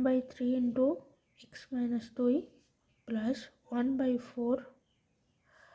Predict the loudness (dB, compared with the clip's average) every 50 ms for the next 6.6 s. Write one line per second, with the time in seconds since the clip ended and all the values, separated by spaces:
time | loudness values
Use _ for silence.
0 | -20 -20 -20 _ _ _ _ _ _ -4 -2 -2 -2 0 2 4 4 4 4 2
1 | -6 -16 _ _ _ _ _ _ _ _ _ _ -18 -16 -16 -14 -16 -16 -12 _
2 | -4 0 2 2 2 0 -2 -10 -16 _ _ -6 -4 -4 -4 -4 -8 -10 -18 _
3 | _ _ _ _ _ -20 -20 -20 -8 -4 -2 0 2 2 2 0 -2 -4 -8 -18
4 | _ _ -20 -20 -20 _ _ _ _ _ _ _ _ _ _ _ -4 0 0 2
5 | 2 2 2 2 4 4 2 2 0 -2 0 0 0 -2 -2 -6 -14 -20 -20 -20
6 | -20 _ _ _ -6 -4 -4 -4 -4 -2 -2